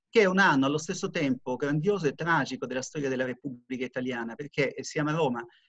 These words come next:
è l'anno del sedici marzo, eh, via Fani, è l'anno del nove maggio, via Caetani, ma è anche l'anno in cui il Parlamento licenzia tre grandi riforme che incidono sulla Costituzione materiale del Paese, la centottanta, la riforma Basaglia,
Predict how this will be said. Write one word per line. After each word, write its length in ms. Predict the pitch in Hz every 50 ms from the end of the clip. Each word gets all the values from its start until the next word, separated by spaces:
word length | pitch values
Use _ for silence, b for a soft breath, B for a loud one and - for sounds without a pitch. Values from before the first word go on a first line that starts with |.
| b _
è 100 | - 165
l'anno 340 | 180 180 165 147 131 131 131
del 280 | 131 139 139 139 135
sedici 320 | - 180 170 160 156 - 156
marzo, 640 | 151 135 127 120 117 - - - - 139 - -
eh, 460 | 143 131 127 123 123 123 123 120 123 120
via 180 | 127 151 147 139
Fani, 480 | - - 135 131 123 120 120 139 156
è 140 | - - 151
l'anno 300 | 156 160 156 151 147 135
del 120 | 127 131
nove 220 | 135 156 151 156 156
maggio, 400 | 147 139 131 123 120 - 139 127
via 160 | 127 147 139
Caetani, 640 | - 139 135 135 - 135 127 120 120 123 160 190 190 B B B B _
ma 140 | - 151 170
è 20 |
anche 300 | 190 208 196 190 - 190
l'anno 240 | 185 175 160 143 139
in 100 | 147 147
cui 140 | - 170 139
il 80 | -
Parlamento 640 | - 165 165 170 196 190 170 170 180 185 185 185 196
licenzia 520 | 156 151 - - 175 160 156 156 143 127
tre 220 | - - 170 180 -
grandi 400 | 156 165 185 190 175 143 143 139
riforme 720 | 139 160 156 - - 170 151 135 123 120 123 143 156 156
che 120 | - -
incidono 600 | 156 139 196 185 180 - - 208 208 208 196 185
sulla 220 | - - 156 156 143
Costituzione 520 | - 151 - - - - - - 196 175
materiale 560 | 156 147 143 - - 143 135 147 160 165 160
del 160 | 143 139 135 - _
Paese, 400 | 139 127 123 120 117 117 - 123
la 100 | 123 123
centottanta, 800 | - - 160 151 156 160 156 - - 147 135 127 117 - - 120
la 80 | 123
riforma 360 | 131 131 - - 156 147 135 120
Basaglia, 600 | 151 156 147 156 147 143 143 143 147 160 175